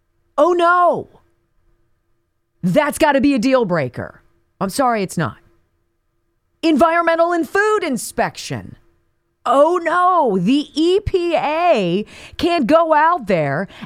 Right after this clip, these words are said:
and meddle in every single business in the world. They can't go out to, say, I don't know, East Palestine, Ohio, and blow up a hazardous train derailment. Oh no, however would we survive without these wizards of genius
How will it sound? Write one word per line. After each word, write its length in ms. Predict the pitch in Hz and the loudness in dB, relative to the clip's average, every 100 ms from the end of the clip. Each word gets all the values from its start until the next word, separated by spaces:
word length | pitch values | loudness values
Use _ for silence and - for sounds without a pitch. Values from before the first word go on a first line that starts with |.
| - | -2
and 240 | 269 208 240 | 0 2 2
meddle 320 | 254 320 359 | 2 0 -2
in 300 | 330 220 220 220 | 0 0 0 0
every 340 | 254 277 320 302 | 0 0 0 -2
single 300 | 302 269 254 | -2 0 2
business 600 | 208 220 220 220 - - - | 2 0 -2 -4 -6 -4 0
in 100 | 226 | 0
the 100 | 220 | 0
world. 360 | 208 165 131 | 0 -2 0
They 100 | 233 | 0
can't 300 | 254 311 311 | 0 -2 0
go 180 | 285 277 | 0 2
out 240 | 247 262 | 0 -2
to, 280 | - 240 220 | -6 -6 -6
say, 500 | 202 - 143 147 147 | -8 -10 -8 -6 -6
I 180 | 104 104 | -8 -10
don't 140 | 208 | -10
know, 220 | 135 123 170 | -10 -10 -4
East 200 | 202 - | -6 -2
Palestine, 540 | 208 202 - 233 220 | -2 -2 -4 -6 -2
Ohio, 680 | 220 208 175 143 135 - - - - - - | -2 -2 -4 -6 -8 -12 -16 -18 -20 -20 -6
and 260 | 277 269 202 | -2 0 0
blow 540 | 262 269 285 349 403 392 | -2 0 2 2 0 -2
up 380 | 294 269 330 - | 0 -2 -4 -8
a 120 | 247 | -6
hazardous 480 | 254 254 277 302 - | -6 -8 -10 -12 -8
train 240 | 302 330 | -8 -6
derailment. 560 | 320 214 135 117 - - - - - - | -8 -6 -6 -8 -14 -20 -20 -20 -20 -2
Oh 200 | 359 440 403 | 0 0 0
no, 400 | 370 415 330 143 | 2 4 2 -2
however 680 | 151 269 294 - 285 262 320 | -2 -2 -2 -4 -4 -4 -4
would 220 | 254 220 | -4 -2
we 140 | 254 | -4
survive 600 | - 262 226 233 170 185 | -4 -4 -2 0 0 -2
without 300 | 196 208 202 | -2 -2 -2
these 180 | 220 185 | -2 -2
wizards 480 | 175 214 202 247 185 | 0 0 0 -6 -4
of 120 | 208 | -4
genius 640 | 175 285 269 147 147 - | -4 -4 -2 -4 -6 -12